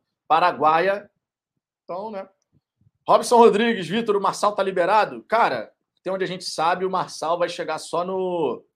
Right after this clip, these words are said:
segundo semestre, tá? Na janela de julho. Ele que tá, tá jogando ainda pelo Wolverhampton.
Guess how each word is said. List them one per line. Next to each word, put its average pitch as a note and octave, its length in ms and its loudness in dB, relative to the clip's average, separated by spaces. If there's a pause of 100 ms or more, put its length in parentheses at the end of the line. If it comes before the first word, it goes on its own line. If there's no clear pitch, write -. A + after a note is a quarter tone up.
(200)
segundo D#3+ 400 -8
semestre, C3 600 -6
tá? C3 240 -6 (360)
Na C3+ 120 -6
janela C#3 360 -2
de D#3+ 120 -10
julho. B2 520 -4 (440)
Ele C3+ 160 -10
que C#3+ 80 -18
tá, D#3 300 2 (160)
tá D3 280 0
jogando D#3 440 0
ainda D3+ 160 -2
pelo D3+ 220 -2
Wolverhampton. C#3+ 840 -4